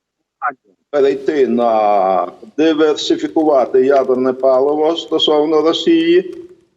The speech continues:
е, почалося десь, е, в дві тисячі п'ятому-шостому роках. Е, тоді було на, е,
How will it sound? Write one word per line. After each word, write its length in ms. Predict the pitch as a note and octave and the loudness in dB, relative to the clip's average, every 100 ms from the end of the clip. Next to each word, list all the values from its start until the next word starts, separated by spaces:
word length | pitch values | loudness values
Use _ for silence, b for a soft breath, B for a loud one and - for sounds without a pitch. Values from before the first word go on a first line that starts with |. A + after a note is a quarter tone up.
| _ | _
е, 180 | C#3+ C3+ | -2 0
почалося 800 | C#3 D3+ D3+ E3 E3+ E3+ E3 D#3 | 0 -2 0 2 2 0 0 0
десь, 520 | D#3 C#3 D#3 D#3+ - D#3 | -2 -2 -2 -2 -4 0
е, 280 | D3+ C#3 | 2 4
в 220 | C3 A#2+ - | 4 2 0
дві 160 | C3 | -4
тисячі 580 | - F3 - D#3 - D3+ | 0 0 0 -4 -4 -4
п'ятому-шостому 1160 | - D3+ D#3 D3+ D3+ D3 - C#3+ C3 - C3+ C#3 | 0 0 0 -2 -4 -6 -2 -4 -2 -2 -2 0
роках. 380 | C#3+ C#3 - - - _ _ _ _ _ _ _ _ - | 0 0 -4 -4 -14 _ _ _ _ _ _ _ _ -4
Е, 200 | C#3+ B2+ | 0 0
тоді 360 | B2+ F#3+ G#3 | 0 0 -2
було 340 | F#3+ F3+ E3+ D3+ | 0 2 2 0
на, 640 | D3+ D3+ C#3+ A#2 G#2 G2 | 0 0 2 2 2 0
е, 600 | F2+ G#2+ A2+ A2+ A2 A2+ | -2 -4 -2 -2 -4 -6